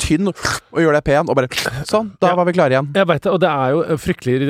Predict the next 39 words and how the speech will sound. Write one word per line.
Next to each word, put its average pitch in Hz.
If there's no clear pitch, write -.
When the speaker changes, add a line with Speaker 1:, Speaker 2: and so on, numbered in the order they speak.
Speaker 2:
eh, 143
man 143
skal 120
jo 127
i 147
utgangspunktet, 107
nå 123
snakker 131
jeg 104
mot 95
meg 107
selv, 139
for -
jeg -
kommer 110
til 107
å 107
gjøre 101
det 104
etterpå, 135
man 131
skal 113
jo 113
i 123
utgangspunktet -
ikke -
kommentere 104
kropp, -
men, 117
eh, 117
og 131
dere 160
kan 175
ikke 208
kommentere 190
kroppen, 131
men 147
J 117
Lo 156